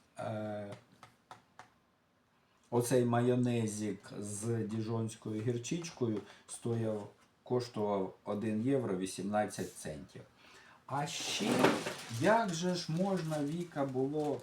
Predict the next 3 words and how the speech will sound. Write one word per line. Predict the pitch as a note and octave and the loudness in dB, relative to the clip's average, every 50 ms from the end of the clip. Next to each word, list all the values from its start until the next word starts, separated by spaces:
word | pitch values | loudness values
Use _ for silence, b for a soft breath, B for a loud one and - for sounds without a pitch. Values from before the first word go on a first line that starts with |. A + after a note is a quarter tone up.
| - - | -8 -6
пройти | C3 B2+ B2 B2 A#2+ A#2 - - - F#3+ G#3 G#3 G#3 G3 F#3+ - - - - - - - - - - - | -4 0 0 0 -2 -4 -6 2 4 4 4 4 0 -4 -6 -10 -6 -6 -6 -6 -6 -10 -10 -10 -2 4
повз | C#3+ E3 F3+ E3+ C3+ B2+ A#2 A2 A#2 A2+ B2+ | 8 8 8 8 8 4 2 2 2 4 6
горіхи | D3+ F#3 G3 G#3+ B3 B3+ B3+ A#3+ F#3 C#3+ - - - G#3+ G3+ | 10 10 10 10 10 8 8 8 8 6 4 2 -2 0 -2